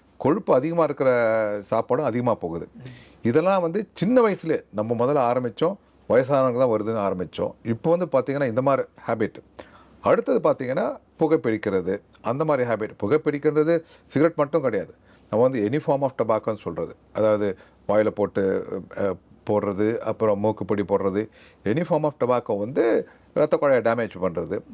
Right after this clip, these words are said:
Speaker 1: நம்ம எல்லாருக்கும் தெரிஞ்சது வந்து ரத்த குழாய்னா ஹார்ட் அட்டாக் வருது, இருதயத்துக்கு போற ரத்த குழாய் வந்து டேமேஜ் ஆகுது, அது மாதிரின்னு சொல்றது. ஆனா மக்களுக்கு எல்லாம் தெரியும்னா, உடம்புல இருக்க எந்த ரத்த குழாய் வேணா இந்த மாதிரி லைஃப் ஸ்டைல் சேஞ்சஸ்னால அடபடலாம்.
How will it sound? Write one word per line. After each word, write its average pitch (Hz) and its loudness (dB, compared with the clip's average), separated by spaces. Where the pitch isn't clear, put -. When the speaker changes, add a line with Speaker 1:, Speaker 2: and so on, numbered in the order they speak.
Speaker 1:
நம்ம 117 2
எல்லாருக்கும் 170 2
தெரிஞ்சது 175 2
வந்து 160 2
ரத்த 135 2
குழாய்னா 143 2
ஹார்ட் 127 -2
அட்டாக் 120 2
வருது, 117 2
இருதயத்துக்கு 139 2
போற 117 2
ரத்த 113 0
குழாய் 110 4
வந்து 107 2
டேமேஜ் 107 0
ஆகுது, 104 0
அது 101 2
மாதிரின்னு 101 -2
சொல்றது. 87 -6
ஆனா 147 0
மக்களுக்கு 139 -2
எல்லாம் 151 0
தெரியும்னா, 117 -2
உடம்புல 143 0
இருக்க 156 -2
எந்த 120 0
ரத்த 160 0
குழாய் 147 0
வேணா 135 0
இந்த 165 2
மாதிரி 147 0
லைஃப் 123 0
ஸ்டைல் 127 0
சேஞ்சஸ்னால 117 -2
அடபடலாம். 92 -2